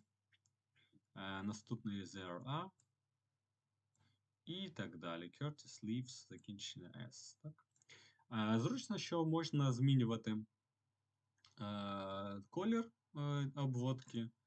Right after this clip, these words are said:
Можете будь-який, який вам зручніший. Е, і, е, в будь-який момент, е, обводку можна,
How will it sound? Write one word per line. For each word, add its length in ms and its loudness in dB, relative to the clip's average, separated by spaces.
Можете 500 -6
будь-який, 640 -2
який 200 -8
вам 240 -6
зручніший. 840 -4
Е, 320 -2
і, 300 2
е, 380 0
в 60 -2
будь-який 420 2
момент, 540 0
е, 40 -4
обводку 680 -2
можна, 840 0